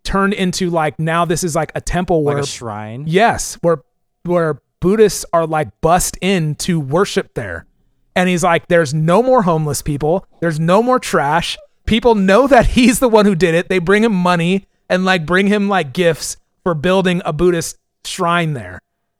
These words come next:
Speaker 2: That's the most incredible <laughs> story I've ever heard
Speaker 1: And
Speaker 2: in
Speaker 1: I'm
Speaker 2: my
Speaker 1: like,
Speaker 2: entire life.
Speaker 1: yeah, and I'm like, this guy took matters into his own hands because he got sick and tired of stuff that was done the wrong way by the city.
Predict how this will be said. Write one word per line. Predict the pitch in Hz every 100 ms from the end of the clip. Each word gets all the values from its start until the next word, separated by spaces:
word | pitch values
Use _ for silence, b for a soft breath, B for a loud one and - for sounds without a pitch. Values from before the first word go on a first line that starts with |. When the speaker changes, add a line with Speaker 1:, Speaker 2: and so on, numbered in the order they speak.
| _ _ _ _ _ 151
Speaker 2:
That's | 127 139 131 - -
the | 131
most | 120
incredible | - - 135 135 156
<laughs> |
story | - 196 143 131
I've |
ever | 143 127
heard | 131
Speaker 1:
And | 220
Speaker 2:
in | 226
Speaker 1:
I'm |
Speaker 2:
my | 254
Speaker 1:
like, | -
Speaker 2:
entire | 139
life. | 139 139 135
Speaker 1:
yeah, | 320 247
and | 214 220
I'm | 247
like, | 240 190
this | 233 262
guy | 294 285
took | - 240 -
matters | 240 240 208
into | 196
his | 185 160
own | 196 226
hands | 185 175 175
because | 165 170
he | 165
got | 170 -
sick | 220 220
and | 214
tired | 180 175
of | 165
stuff | - 165 156
that | 160 151
was | 131
done | 160 151
the | 143
wrong | 143 139 135
way | 143 127
by | 123
the | 117
city. | - 143 107